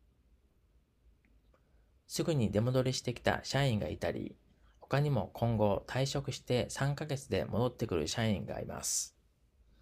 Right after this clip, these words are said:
自分と同じように辞めた後も同僚とつながっていたみたいですね。こちらとしては出戻りは大歓迎ですし、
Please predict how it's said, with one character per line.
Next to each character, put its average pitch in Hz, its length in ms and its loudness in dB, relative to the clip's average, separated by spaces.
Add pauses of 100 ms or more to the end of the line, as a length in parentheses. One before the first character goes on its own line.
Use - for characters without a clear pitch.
(460)
自 120 120 -2
分 147 220 0
と 143 280 4
同 139 140 4
じ 139 140 2
よ 143 140 6
う 113 40 2
に 80 360 -4
辞 92 80 2
め 135 120 2
た 143 140 2
後 135 180 0
も 78 320 -2
同 110 220 4
僚 135 180 4
と 135 100 -2
つ - 100 -8
な 123 120 0
が 120 120 0
っ 117 40 -6
て - 180 -4
い 110 80 0
た 120 100 -2
み 117 100 -2
た 120 100 0
い 107 80 2
で - 120 -6
す - 100 -10
ね。 104 300 -2 (1300)
こ 131 120 -4
ち 151 100 -2
ら 156 120 4
と 151 120 0
し - 80 -2
て 147 120 -2
は 117 200 4
出 101 140 0
戻 127 200 2
り 123 100 2
は 117 280 2
大 120 180 4
歓 143 240 -2
迎 78 160 0
で 67 120 -2
す - 120 -2
し、 - 340 -4